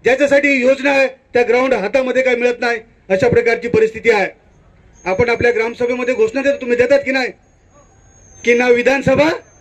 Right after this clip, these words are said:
ना लोकसभा, सबसे बडी ग्रामसभा. म्हणजे ग्रामपंचायतला एवढं महत्त्व आहे आणि तुम्ही ग्रामपंचायतला जेव्हा आमचा कर्मचारी एवढा काम करतो, जसं सांगितलं की पूर्ण गावगाडा,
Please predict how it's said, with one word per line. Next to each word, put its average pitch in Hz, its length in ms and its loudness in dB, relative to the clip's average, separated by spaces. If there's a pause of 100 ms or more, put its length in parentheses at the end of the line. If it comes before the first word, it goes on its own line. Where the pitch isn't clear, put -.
(300)
ना 247 100 -2
लोकसभा, 269 580 0 (420)
सबसे 240 300 2
बडी 302 280 2 (440)
ग्रामसभा. 302 520 2 (460)
म्हणजे 240 220 0
ग्रामपंचायतला 320 720 0
एवढं 302 220 0
महत्त्व 277 320 0
आहे 233 400 2 (400)
आणि 240 160 -2
तुम्ही 277 240 -4
ग्रामपंचायतला 277 800 0 (420)
जेव्हा 269 200 4
आमचा 285 200 2
कर्मचारी 277 560 2 (280)
एवढा 269 200 4
काम 285 300 -2
करतो, 240 480 0
जसं 254 160 2
सांगितलं 254 460 -2 (420)
की 285 100 0
पूर्ण 302 340 2
गावगाडा, 277 640 2